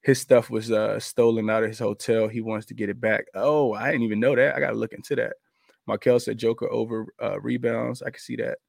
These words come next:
Sosa, my guy. What's up, Sosa? Sosa said, "Denver plays no defense. Take the over." Yeah, that's what I was looking at, Sosa. It's coming down, which I actually like a lot, too. Um, Brogdon got ruled out, of course, but that,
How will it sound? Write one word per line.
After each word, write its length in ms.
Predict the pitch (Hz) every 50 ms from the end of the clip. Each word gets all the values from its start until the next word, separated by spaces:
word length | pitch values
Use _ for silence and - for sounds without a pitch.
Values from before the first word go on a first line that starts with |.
| _ _ _ _ _ _ _ _
Sosa, 600 | - - - 151 165 180 180 - - 156 131 117
my 200 | 120 131 120 117
guy. 320 | 113 117 127 143 175 156
What's 200 | 123 160 170 -
up, 120 | - 165 127
Sosa? 440 | - 156 156 190 - - 262 269 - _ _ _ _ _ _ _ _ _ _ _ _
Sosa 380 | - - - - 170 156 - 147
said, 220 | - - 131 123
"Denver 240 | 117 139 143 143 131
plays 280 | 131 - 127 120 110 123
no 200 | 120 123 127 131
defense. 420 | 120 127 139 131 131 123 110 -
Take 180 | - 127 123 120
the 80 | -
over." 240 | - 120 143 127 110
Yeah, 160 | 98 117 117
that's 160 | 117 139 147
what 100 | - 147
I 60 | 143 127
was 120 | 123 123
looking 240 | 143 139 - 110 110
at, 100 | 110 -
Sosa. 380 | - 117 117 117 - 117 - 120
It's 80 | 131
coming 380 | - - 185 190 202 185 143 127
down, 340 | 123 139 165 180 165 143 123
which 140 | 120 - -
I 80 | 147
actually 360 | - - 156 - - - 117
like 300 | 107 113 123 131 127 113
a 60 | - 107
lot, 300 | 107 117 123 117 - - 117 - _
too. 320 | - - 156 147 117 98 - _ _ _ _ - - _ -
Um, 160 | 110 101 104
Brogdon 320 | 120 120 135 147 143 143
got 180 | 135 123 117 113
ruled 240 | 120 120 113 113 120
out, 140 | 131 131
of 80 | 120 -
course, 240 | - - 110 110 110
but 180 | 113 113 98
that, 240 | 98 107 117 123 -